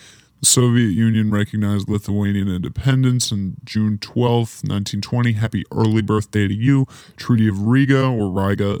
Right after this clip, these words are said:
was signed. Soviet Russia renounces all claims on Latvian territory. Battle of Warsaw. Battle begins with a Russian attack.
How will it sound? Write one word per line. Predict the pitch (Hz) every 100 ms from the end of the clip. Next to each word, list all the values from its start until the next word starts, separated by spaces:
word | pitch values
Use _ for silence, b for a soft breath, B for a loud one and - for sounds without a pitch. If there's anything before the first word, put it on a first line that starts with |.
| -
was | 110 107
signed. | - 143 147 139 139 131
Soviet | - 101 101 104
Russia | 95 113 110 101 104 - B B B
renounces | 107 107 110 107 110 98 -
all | 120 120
claims | 123 120 113 110
on | 107 104
Latvian | 104 101 104 98
territory. | 104 107 90 - - - 67 - - _ _ _ _ - -
Battle | 120 117 107
of |
Warsaw. | 123 143 139 - 151 151 147 143 B B B
Battle | 123 117
begins | 113 113
with | 110 104
a |
Russian | 117 113 117
attack. | 107 - 113 113 113